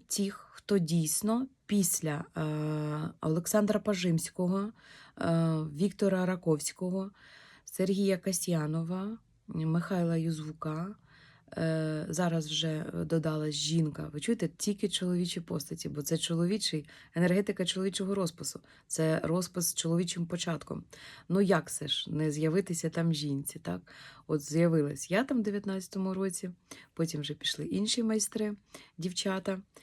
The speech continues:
І це ми хто були? Ми були всі, е, учнями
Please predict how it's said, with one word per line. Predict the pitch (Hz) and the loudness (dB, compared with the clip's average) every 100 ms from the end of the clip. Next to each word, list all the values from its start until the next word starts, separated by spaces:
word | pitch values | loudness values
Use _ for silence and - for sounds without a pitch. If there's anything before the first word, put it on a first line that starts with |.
| _ | _
І | 170 | -4
це | - 190 180 | 2 4 4
ми | 170 | 2
хто | - 202 226 | 2 2 2
були? | 247 247 254 254 _ | 4 2 0 -2 _
Ми | 165 175 | 2 2
були | 160 156 | 2 -2
всі, | 160 - 208 233 277 - _ _ _ - | -2 0 2 2 0 -6 _ _ _ -12
е, | 165 151 151 - | -4 -2 -4 -2
учнями | 165 165 - 208 214 247 285 | 2 2 2 0 2 2 2